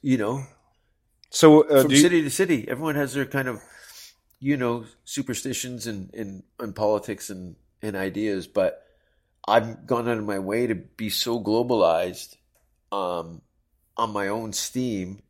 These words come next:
Speaker 1: so that I had a more of a broader sense of really what was going on everywhere. And, uh, from dealing with my friends that are local comedians, they're very in tune. Like, th-, you know, I asked you about what's going on in Sweden right now and how fucked it is. And I'll go to you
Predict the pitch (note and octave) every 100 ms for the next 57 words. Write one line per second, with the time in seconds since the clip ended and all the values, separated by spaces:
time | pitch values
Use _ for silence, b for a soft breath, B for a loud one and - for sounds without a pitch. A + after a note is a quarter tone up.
0 | _ - A#2 G#2+ G#2 - - - _ G#2+
1 | C3+ C#3 B2 A#2 A#2 G2 G2 G2 G#2 G2+
2 | F#2 - G2 F#2+ F2+ F#2 G#2 G#2 G2+ F2
3 | D2 F2+ F#2+ F#2 F#2 F2 F2 F2 E2+ D#2
4 | E2 E2+ - _ _ _ _ - _ _
5 | G2 F#2 F2 F#2 F2+ F2+ F2 E2+ _ -
6 | A2 G2+ A2+ A2+ G2+ G2+ G2+ A#2+ B2+ C#3
7 | D#3+ B2+ G#2 G#2 F2 F#2+ B2+ - A2 C#3+
8 | D3 E2 F#2+ E2 A#2 B2+ A#2 G2+ D3 B2+
9 | F2+ E2 - - B2 B2+ F#2 G#2 - F#2
10 | G2+ G#2+ - A2 G#2+ G#2+ A2+ - - -
11 | A#2 A2+ A#2 A2+ - B2 B2 F#2 D#2 F2
12 | F2 F2 F2 G2 - A#2 - F2+ D2+ E2
13 | F2 D2+ b b b b _ - D#3 D3
14 | C3+ A#2 G#2+ A#2+ E3+ D3 B2